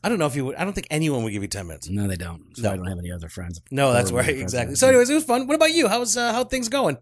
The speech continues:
Speaker 1: How
Speaker 2: Things
Speaker 1: was your
Speaker 2: are,
Speaker 1: day?
Speaker 2: things
Speaker 1: My
Speaker 2: are
Speaker 1: day
Speaker 2: going
Speaker 1: today was great.
Speaker 2: My day was very busy, very good, getting a lot
Speaker 1: Yeah.
Speaker 2: done, still not done, got more stuff to do. But,
Speaker 1: Hmm.
Speaker 2: uh, I was gonna tell you something. I wasn't gonna really tell you something, but then my wife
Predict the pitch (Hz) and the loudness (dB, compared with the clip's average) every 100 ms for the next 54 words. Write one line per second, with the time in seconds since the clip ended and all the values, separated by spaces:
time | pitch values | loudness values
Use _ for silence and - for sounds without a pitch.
0 | _ - - 269 359 381 359 226 202 220 | _ -20 2 6 6 6 6 6 6 8
1 | 269 311 190 190 170 120 143 156 170 135 | 8 8 6 4 2 -2 -10 2 2 4
2 | 113 123 139 185 202 156 190 226 262 240 | 4 6 6 6 6 6 4 6 4 4
3 | 269 196 214 202 226 240 208 190 202 208 | 4 4 2 4 4 4 0 2 4 4
4 | 190 202 233 208 - 196 196 214 165 190 | 4 4 4 2 0 0 2 0 2 2
5 | 214 196 185 185 175 190 180 165 170 202 | 2 2 2 2 0 0 -2 0 0 0
6 | - 151 151 135 147 139 135 - - 95 | 2 4 4 4 4 6 4 0 -8 0
7 | 123 147 131 110 90 69 - - - - | 2 4 2 0 -6 -10 -14 -16 -20 -20
8 | _ _ _ - 127 233 254 190 151 127 | _ _ _ -2 6 8 8 4 2 0
9 | 120 113 120 113 110 110 107 104 110 120 | 0 0 0 0 0 -2 -2 -6 -2 0
10 | 113 110 127 123 | 2 4 4 2